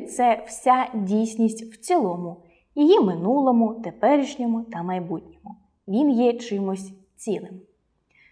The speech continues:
Світогляд описує, пояснює людині модель світу, відповідає на питання, звідки і куди ми йдемо, як варто чинити і чого варто уникати при досягненні мети. Світогляд —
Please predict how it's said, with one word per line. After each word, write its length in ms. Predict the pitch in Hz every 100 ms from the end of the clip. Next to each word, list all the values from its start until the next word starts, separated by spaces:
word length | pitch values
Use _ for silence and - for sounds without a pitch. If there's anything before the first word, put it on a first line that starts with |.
| _
Світогляд 720 | - 247 240 294 339 339 -
описує, 720 | - - 302 254 - - 180 - -
пояснює 580 | 196 190 190 190 196
людині 560 | 185 180 170 277 285 214
модель 400 | 202 180 185 190
світу, 560 | 190 247 233 190 165 - _ _ -
відповідає 760 | 240 226 196 175 180 185 285 247
на 100 | 202
питання, 680 | 202 180 - 220 302 196 165 - - _ 226
звідки 500 | 180 180 349 - 233
і 180 | 226
куди 400 | 220 180 170 - -
ми 140 | 226
йдемо, 720 | 202 170 170 165 233 - - -
як 280 | 269 349 202
варто 300 | 185 185 175
чинити 720 | - 170 165 185 226 - 285
і 60 | 226
чого 400 | 226 170 170 220
варто 380 | 208 208 - -
уникати 680 | 370 294 170 180 214 - - -
при 140 | 165 165
досягненні 640 | 170 - 170 262 233 180
мети. 340 | 180 - 175 - _ _ _ -
Світогляд — 800 | - 233 233 349 339 262 226